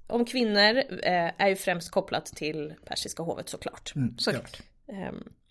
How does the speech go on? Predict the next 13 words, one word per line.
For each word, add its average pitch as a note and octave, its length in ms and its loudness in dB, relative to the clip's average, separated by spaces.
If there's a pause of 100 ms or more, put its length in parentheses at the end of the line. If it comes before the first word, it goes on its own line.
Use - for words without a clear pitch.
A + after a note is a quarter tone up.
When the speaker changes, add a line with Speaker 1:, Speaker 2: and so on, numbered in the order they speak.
Speaker 1:
i C4 220 4
den A#3 360 4
kvinnliga A3 420 2
hierarkin A3+ 600 4
där G3 300 8
så - 160 -6
stod, F#3 600 -2
eh, E3+ 240 4
kungens G#3+ 400 2
mor A#3+ 320 2
högst F#3+ 240 -2
i F3+ 60 2
rang. E3+ 140 4